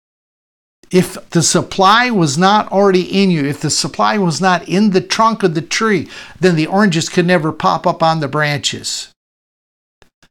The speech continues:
If the supply is in you, is not in you, then what Jesus said in Matthew six thirty-three of seeking first the kingdom and all these things will be added, there could be nothing added to you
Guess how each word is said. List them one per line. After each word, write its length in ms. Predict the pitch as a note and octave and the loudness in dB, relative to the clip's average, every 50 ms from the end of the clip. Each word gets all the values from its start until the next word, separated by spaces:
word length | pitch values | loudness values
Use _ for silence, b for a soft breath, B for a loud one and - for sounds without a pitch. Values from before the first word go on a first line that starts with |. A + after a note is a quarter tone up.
| b b _ _ - | b b _ _ -2
If 140 | F#3 F#3 - | -2 0 2
the 100 | F3+ D#3 | 2 0
supply 440 | - - F3 - - G3+ G#3 A#3 B3 | 2 0 -2 -2 0 2 2 2 2
is 260 | A#3+ G#3 F#3+ D3+ F#3+ | 2 2 2 2 2
in 180 | G3+ F#3+ F#3 | 2 2 2
you, 440 | F3+ F3+ A3 C4+ C#4 A3+ D3+ A2+ B B B B B B B _ _ _ _ _ _ _ _ _ _ _ _ _ _ _ - | 2 2 2 2 4 2 2 0 B B B B B B B _ _ _ _ _ _ _ _ _ _ _ _ _ _ _ -2
is 220 | D#3 F3 C3+ C3 | -2 0 0 2
not 300 | E3 E3+ G3 B3 D#4 D#4+ | 2 2 2 2 2 0
in 180 | C#4+ A3 D#3+ C#3 | 0 0 0 0
you, 260 | C3 B2+ B2 A#2+ A#2+ - b b b b - | -2 -4 -4 -6 -10 -14 b b b b 0
then 180 | E3 F3+ F3+ | 2 2 4
what 160 | F#3 F#3+ F3+ | 4 2 2
Jesus 460 | D3 B2 D3+ G#3+ B3 A#3 - G3+ - - | 0 0 0 2 2 2 0 0 0 0
said 180 | G#3 F#3+ E3+ | 0 0 0
in 80 | E3+ E3 | 0 0
Matthew 300 | F3 F3 F3 F3 - D3 | 0 0 0 -2 -4 -6
six 280 | - - F#3 F3+ - | -2 -2 -2 -2 -2
thirty-three 460 | - F#3 E3+ D#3+ D3+ - - A#3+ A#3+ G3+ | -2 -2 0 -2 -2 -4 -4 -4 -2 -2
of 80 | C#3+ | -2
seeking 380 | - - F#3+ F3+ - F3 E3 C3+ | 0 0 -2 -2 -2 -4 -6 -4
first 340 | - G#3+ A#3 A3+ G#3 - - | 0 0 0 0 0 -2 -4
the 80 | F3 | -4
kingdom 680 | E3+ - - A#3 C4+ D4 C#4+ G3 D3+ C#3 C#3+ D#3 D#3 D3 b b b b b b _ _ _ _ _ _ _ _ _ | -6 -4 -4 -4 -2 -2 -2 -2 0 0 0 -2 -4 -6 b b b b b b _ _ _ _ _ _ _ _ _
and 140 | - F#3 G3 | -2 2 2
all 120 | G3+ G#3 | 2 4
these 220 | G3 G#3 F3+ - - | 4 2 2 2 2
things 220 | A3+ A3 F3+ E3 | 2 2 4 4
will 80 | F3 D3 | 2 2
be 180 | D#3+ E3+ F3+ | 2 2 2
added, 240 | F#3+ G3 F#3 F3 D#3+ | 2 2 2 0 2
there 160 | D#3 F3 E3+ | 2 2 0
could 180 | - - E3+ C#3 | 2 0 -2 0
be 140 | D3 E3 E3+ | 2 2 2
nothing 400 | F3+ G3+ G3+ G3+ G3 F3 D3+ C#3 | 2 2 2 0 0 -2 -2 -4
added 400 | D#3 F#3 A#3 C#4+ D4+ C4 - - | -2 -2 -2 0 -2 -2 -4 -2
to 120 | - F3+ | -2 -2
you 440 | D#3 C#3+ D3+ E3+ F3 E3+ E3+ E3+ | 0 2 2 4 4 4 2 -2